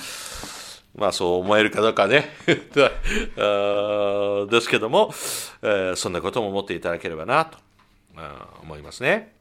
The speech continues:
えー、そして、じゃあ、ソロモンは何をね、願ったかというね、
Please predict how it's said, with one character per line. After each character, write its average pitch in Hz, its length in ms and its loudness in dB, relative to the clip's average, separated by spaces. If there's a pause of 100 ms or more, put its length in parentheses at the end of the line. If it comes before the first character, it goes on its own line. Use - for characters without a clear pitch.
(1500)
え 104 640 0
ー、 - 20 -4
そ 165 120 2
し - 80 0
て、 180 400 4
じ 151 160 0
ゃ 143 280 6
あ、 123 40 4
ソ 185 140 0
ロ 185 60 2
モ 139 100 0
ン - 20 6
は 123 60 2
何 165 220 0
を 127 60 0
ね、 120 400 0
願 131 260 2
っ 147 100 -2
た 127 100 -2
か 196 300 0 (340)
と 98 100 -6
い 85 140 -6
う 73 340 -12
ね、 165 240 -4